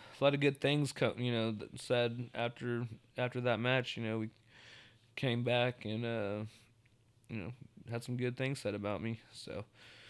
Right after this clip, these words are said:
that was a good feeling 'cause I was super nervous 'cause that was, like, my first, like, actual match, my first singles match.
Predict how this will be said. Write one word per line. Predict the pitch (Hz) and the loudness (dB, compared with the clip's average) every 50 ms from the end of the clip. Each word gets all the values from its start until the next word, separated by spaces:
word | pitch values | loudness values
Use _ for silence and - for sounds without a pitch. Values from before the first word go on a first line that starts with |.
| - - - | -16 -2 6
that | - 139 | 8 8
was | 135 135 | 8 8
a | 135 | 8
good | 135 135 127 | 6 6 6
feeling | - 135 131 131 135 135 135 | 8 6 6 6 6 6 6
'cause | 131 127 120 | 4 4 2
I | 113 | 2
was | 110 - | 2 4
super | - 139 127 131 123 | 2 2 2 2 2
nervous | 120 123 123 127 135 135 - | 4 4 4 4 2 0 0
'cause | - - 113 113 | -2 -4 0 2
that | 113 107 | 2 2
was, | 113 110 117 | 2 2 0
like, | 117 101 82 | 0 -2 0
my | 113 113 107 | 0 -2 -2
first, | - - 117 110 110 - - - | -2 -2 -2 -2 -2 -2 -6 -4
like, | - 110 107 - - - - - - - - - - _ - | -2 -2 -2 -2 -6 -12 -20 -20 -20 -20 -20 -20 -16 _ -6
actual | 104 104 - - 110 98 | -6 -4 -4 -4 -4 -2
match, | 104 107 113 123 131 127 113 104 92 69 - - - - - - - - | -2 0 2 4 4 4 4 2 -2 -6 -6 -6 -6 -6 -8 -12 -12 -8
my | - 104 104 | -6 -6 -2
first | - - 117 110 - - | 0 0 0 0 0 0
singles | - 160 170 175 156 139 123 123 | 2 4 4 6 6 4 4 4
match. | 123 117 113 117 123 - - - - - - | 2 2 2 2 0 -2 -4 -6 -8 -8 -8